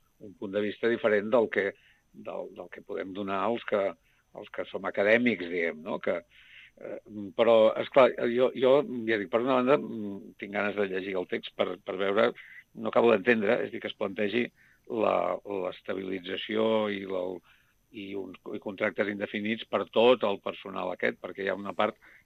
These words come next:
que no ho, ni, no, no ho pretén, no, no, no és la seva, no és el seu objectiu. De tota manera, eh, suposo que això,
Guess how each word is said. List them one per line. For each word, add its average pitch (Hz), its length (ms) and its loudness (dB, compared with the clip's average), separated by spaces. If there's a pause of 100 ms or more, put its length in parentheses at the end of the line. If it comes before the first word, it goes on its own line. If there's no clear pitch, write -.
(100)
que 101 120 -4
no 101 180 -4
ho, 104 200 -10
ni, 104 200 -10 (280)
no, 101 260 -12
no 110 320 -10
ho 101 60 -6
pretén, 110 540 2
no, 95 220 -10
no, 92 240 -10
no 98 160 -10
és 95 120 -12
la 95 140 -4
seva, 98 280 -4 (560)
no 104 80 -4
és 98 80 0
el 95 80 -2
seu 104 160 4
objectiu. 92 440 -6 (380)
De 107 60 -4
tota 113 220 2
manera, 117 320 4 (640)
eh, 95 240 2
suposo 101 420 -2
que 101 120 0
això, 101 180 4